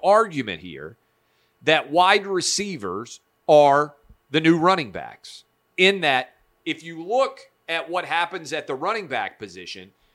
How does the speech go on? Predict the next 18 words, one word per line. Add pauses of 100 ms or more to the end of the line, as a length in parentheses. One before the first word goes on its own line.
(240)
there's
an
overarching
opinion
that
running
backs
are
not
worth
big
dollar
deals
and
not
even
worthy
of